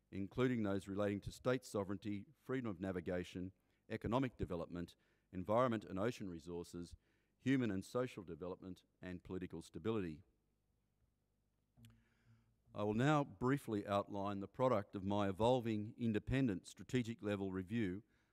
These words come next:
of I O R maritime security risks and vulnerabilities that is very much a work in progress. A strategic risk assessment for a region as large, complex and varied as the I O R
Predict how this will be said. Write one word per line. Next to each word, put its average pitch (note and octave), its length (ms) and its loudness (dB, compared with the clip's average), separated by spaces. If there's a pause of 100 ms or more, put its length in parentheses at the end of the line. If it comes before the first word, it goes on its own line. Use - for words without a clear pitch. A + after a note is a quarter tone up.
(100)
of G2 240 -4
I G#2+ 180 2
O G2+ 160 2
R G2 260 0 (120)
maritime G#2 500 2
security G2+ 580 -8
risks - 360 -12 (320)
and F#2 180 -6
vulnerabilities G2 680 -2 (500)
that G2 160 -4
is F#2 160 -8
very A2 220 0
much G2 260 -6 (100)
a F#2 100 -2
work G2 260 -2
in - 100 -6
progress. F#2 720 2 (1500)
A G2+ 100 -6
strategic C3+ 640 -6
risk A2+ 280 -8
assessment G2 500 -8 (140)
for G#2 140 -2
a G2 40 0
region G2+ 420 -2
as F2 180 -8
large, A#2 520 -2
complex - 600 -6 (400)
and F2+ 180 -4
varied A2 420 2
as F2+ 100 -12
the F#2+ 100 -4
I F2 180 -2
O E2+ 140 -6
R G2 200 -6